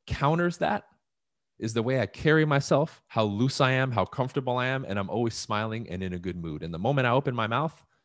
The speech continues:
you know it's all good. The moment.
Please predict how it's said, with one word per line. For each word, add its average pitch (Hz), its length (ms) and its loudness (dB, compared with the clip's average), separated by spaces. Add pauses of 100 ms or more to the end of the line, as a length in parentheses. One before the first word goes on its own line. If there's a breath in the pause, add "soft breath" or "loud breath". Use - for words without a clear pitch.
(280)
you 101 120 -2
know 95 180 2
it's 95 100 -2
all 95 140 2
good. 87 260 -8 (720)
The 90 140 -4
moment. 104 340 -2